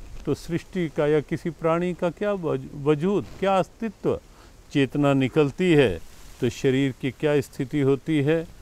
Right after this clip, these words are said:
ये सब जानते हैं, सब देखते हैं, सब समझते हैं। लेकिन यह अवसर है इस बात को समझ करके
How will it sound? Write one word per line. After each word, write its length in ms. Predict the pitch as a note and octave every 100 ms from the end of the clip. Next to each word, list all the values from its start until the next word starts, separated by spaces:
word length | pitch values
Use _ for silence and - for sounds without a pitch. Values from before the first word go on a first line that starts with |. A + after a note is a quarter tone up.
| - - B2+
ये 100 | A#2
सब 340 | - C3+ C3+
जानते 580 | B2 B2 A#2+ G#2+ A#2 G#2
हैं, 160 | A2
सब 400 | A2+ - G3 F#3+
देखते 420 | D3+ C#3 - - C3
हैं, 160 | C3
सब 320 | B2+ - A3+
समझते 580 | F#3+ F#3+ F3 E3 C#3 D#3+
हैं। 200 | C3+ A#2+ - - - -
लेकिन 360 | C3 C3+ C3+ A2
यह 320 | G2 G#2+ C3+
अवसर 460 | D3 C3 - D3+
है 240 | C3 C#3+ D#3+ - - - - - - - - - - - -
इस 180 | F3 -
बात 300 | C3 B2+ -
को 100 | C#3+
समझ 440 | B2 - C#3+ F#3 D#3
करके 520 | - D3+ B2+ B2